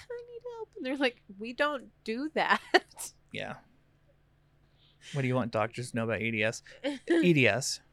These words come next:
Speaker 2: That was my response when, when we said that. I was like, literally, just about E D S would be great.
Speaker 1: Right.
Speaker 2: Like, actually knowing about it
Speaker 1: Yeah.
Speaker 2: instead of just, "Oh, you have stretchy skin?"
Speaker 1: And from the patient part, because, oh, and that was the, like, the criteria that they're getting ready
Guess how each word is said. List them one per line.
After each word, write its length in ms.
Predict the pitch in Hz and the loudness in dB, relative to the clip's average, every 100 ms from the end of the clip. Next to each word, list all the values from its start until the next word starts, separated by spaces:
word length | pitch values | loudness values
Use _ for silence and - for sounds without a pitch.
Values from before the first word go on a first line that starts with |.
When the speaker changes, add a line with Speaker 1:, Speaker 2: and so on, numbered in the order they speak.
| _ _ _ _ _ _ _ _ _ _ _ _ _ _ - | _ _ _ _ _ _ _ _ _ _ _ _ _ _ 2
Speaker 2:
That 160 | 180 | 6
was 100 | 233 | 8
my 120 | 233 214 | 12 12
response 400 | 202 196 190 190 | 10 10 8 8
when, 260 | 156 135 | 2 0
when 160 | 156 147 | 2 4
we 100 | 147 | 4
said 120 | 165 | 4
that. 40 | 135 | 4
I 20 | |
was 80 | 123 | 2
like, 100 | 123 | 0
literally, 420 | 156 202 185 156 139 | 6 10 10 10 6
just 360 | - 147 - - - | 4 0 0 -10 2
about 360 | 160 139 127 | 8 10 10
E 80 | 110 | 8
D 100 | 107 | 2
S 200 | 95 120 | 0 -2
would 80 | 113 | -6
be 80 | 104 | -4
great. 260 | 95 120 - | -2 -2 -4
Speaker 1:
Right. 320 | 220 214 180 - _ | 0 0 0 -4 _
Speaker 2:
Like, 120 | 143 135 | 6 8
actually 340 | 143 - 131 | 8 6 4
knowing 320 | 107 104 131 | 4 2 2
about 260 | 160 180 190 | 2 2 2
it 160 | 233 - - | 0 -4 -8
Speaker 1:
Yeah. 180 | 240 285 | 2 6
Speaker 2:
instead 180 | 175 127 | 6 6
of 80 | |
just, 300 | 120 127 - - | 4 0 0 2
"Oh, 80 | 247 | 6
you 100 | 196 | 6
have 80 | 196 | 4
stretchy 280 | 175 226 226 | 0 0 -2
skin?" 200 | 247 359 _ _ - | -4 -6 _ _ -8
Speaker 1:
And 160 | 262 | -4
from 160 | 320 320 | -2 -2
the 80 | 359 | -2
patient 500 | - 277 294 277 160 | -6 -6 -6 -8 -10
part, 280 | 196 180 156 _ | -4 -4 -4 _
because, 360 | 220 208 202 - | -12 -10 -10 -8
oh, 180 | - 233 | -2 0
and 100 | 208 | 0
that 180 | 226 269 | 0 -2
was 120 | 233 220 | -4 -8
the, 100 | 196 | -6
like, 320 | 180 156 _ _ | -6 -8 _ _
the 80 | 202 | -14
criteria 580 | - 175 - 185 156 165 | -8 -8 -6 -4 -4 -4
that 160 | 160 | -8
they're 140 | 165 165 | -10 -10
getting 300 | 170 165 160 - | -8 -10 -12 -12
ready 540 | 143 127 220 247 277 | -6 -6 -8 -12 -14